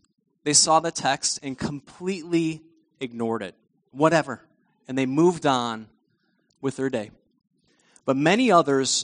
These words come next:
received that text, and they were on high alert. They gathered their friends and families together. They sought shelter. They started making c-,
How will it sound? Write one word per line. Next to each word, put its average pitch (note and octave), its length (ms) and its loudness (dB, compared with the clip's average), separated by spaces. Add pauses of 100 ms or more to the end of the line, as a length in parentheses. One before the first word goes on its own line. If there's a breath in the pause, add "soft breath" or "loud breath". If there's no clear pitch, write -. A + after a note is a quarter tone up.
received D3+ 520 -4
that D#3 200 -4
text, - 760 -6
and B2 180 -8
they C3+ 80 0
were C#3 140 2
on C3 100 0
high B2+ 280 -2
alert. A#2+ 560 -8 (540)
They C3+ 140 -2
gathered D3 720 2
their B2 160 -4
friends C#3 380 -4
and C3 120 -8
families C#3+ 440 -6
together. C3+ 500 -6 (880)
They C3+ 100 -2
sought D3 360 0
shelter. E3 840 -2
They D#3 100 -6
started C#3+ 280 0
making C#3+ 320 -4
c-, - 140 -18